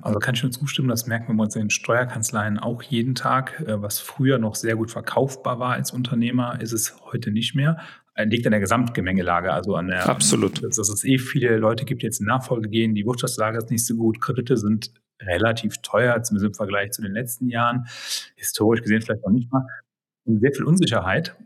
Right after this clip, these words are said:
Speaker 1: Und dann ist die Frage, wer kann man ein Unternehmen überhaupt noch kaufen? Und das ist natürlich auch ein Riesenthema, dass man vielleicht zumindest seinen Lagerabverkauf bekommt, dass die Mitarbeiter weiter einen guten Job haben, dass man selbst vielleicht noch gut in die Rente kommt, ist dann vielleicht wichtiger als ein hoher Kaufpreis.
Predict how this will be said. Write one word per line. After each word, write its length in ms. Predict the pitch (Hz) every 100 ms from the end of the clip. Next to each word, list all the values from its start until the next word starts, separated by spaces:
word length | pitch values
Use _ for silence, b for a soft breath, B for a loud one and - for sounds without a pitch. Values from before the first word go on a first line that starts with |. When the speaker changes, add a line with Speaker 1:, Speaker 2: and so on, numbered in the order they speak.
| _ -
Speaker 1:
Und 500 | 113 117 117 - 123
dann 80 |
ist 120 | 131 139
die 60 |
Frage, 300 | 135 123 120
wer 80 | 117
kann 160 | - 131
man 120 | 123
ein 40 |
Unternehmen 300 | 110 101 104
überhaupt 180 | 98 87
noch 140 | -
kaufen? 420 | - 113 160 - -
Und 360 | 85 82 -
das 220 | 92 - -
ist 140 | 139
natürlich 220 | 120 113 104
auch 60 |
ein 60 | 110
Riesenthema, 560 | 139 135 127 127 127
dass 160 | 117 110
man 100 | 113
vielleicht 280 | - 117 117
zumindest 400 | - 104 - 101
seinen 180 | 95 87
Lagerabverkauf 760 | 101 127 113 113 113 107 104
bekommt, 380 | 110 - 107 101
dass 100 | 92
die 100 | -
Mitarbeiter 480 | 95 135 120 107 113
weiter 220 | 104 104
einen 100 | 104
guten 200 | 101 113
Job 240 | 107 101 -
haben, 320 | 113 101 98
dass 160 | 92 -
man 160 | 90
selbst 360 | 90 131 143 -
vielleicht 200 | 135 127
noch 120 | 143
gut 140 | 135 135
in 60 |
die 80 | 135
Rente 240 | 127 127
kommt, 300 | 127 120 113 117 B B B
ist 160 | -
dann 80 | 120
vielleicht 240 | 117 104 -
wichtiger 500 | 170 - 117 110 123
als 160 | 110
ein 100 | 104
hoher 160 | 110 101
Kaufpreis. 560 | - 101 - - -